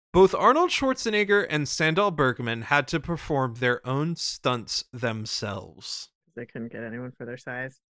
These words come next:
Speaker 1: There were no suitable body doubles.
Speaker 2: Yep.
Speaker 1: Stunt coordinator Terry Leonard, fresh off of Raiders of the Lost Ark, was brought in to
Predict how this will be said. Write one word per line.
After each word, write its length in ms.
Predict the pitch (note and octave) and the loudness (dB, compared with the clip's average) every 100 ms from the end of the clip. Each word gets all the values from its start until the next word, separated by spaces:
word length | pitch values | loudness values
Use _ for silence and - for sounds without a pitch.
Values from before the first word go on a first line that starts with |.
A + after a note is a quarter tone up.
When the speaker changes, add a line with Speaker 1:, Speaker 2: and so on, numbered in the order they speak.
| - | 0
Speaker 1:
There 140 | B2+ | 2
were 140 | A#2+ A#2 | 2 0
no 320 | A2+ A#2 C#3+ | 2 4 4
suitable 540 | - - D3 C#3 C3+ C3 | 2 2 4 4 2 4
body 340 | C3 B2 A2+ | 6 6 4
doubles. 680 | G#2 G2+ G2+ F#2+ - - - _ _ - | -2 -8 -10 -14 -12 -12 -14 _ _ -12
Speaker 2:
Yep. 260 | B2+ C3+ _ _ - | -10 -10 _ _ -10
Speaker 1:
Stunt 340 | - A#3+ C#4 | 6 8 8
coordinator 520 | - G3+ D#3 D3 D3 D#3 | 6 6 8 6 6 2
Terry 400 | - F3 C#3+ C3+ | 4 4 4 2
Leonard, 500 | C#3 G#3 C3 A#2+ C#3 | 4 4 4 0 -2
fresh 320 | - D3+ - | 0 0 2
off 140 | C#3+ | 2
of 140 | C#3+ A#2+ | 0 -2
Raiders 340 | B2 B2 A#2 | -2 0 -4
of 60 | A2+ | -6
the 60 | A2+ | -6
Lost 300 | A2 G#2+ - | -4 -6 -2
Ark, 240 | D3 F#3 G#3+ | 0 0 -2
was 160 | G3 | -6
brought 280 | - D3+ B2+ | -2 2 2
in 220 | B2 B2 | 0 -4
to 200 | - D3+ | -10 -12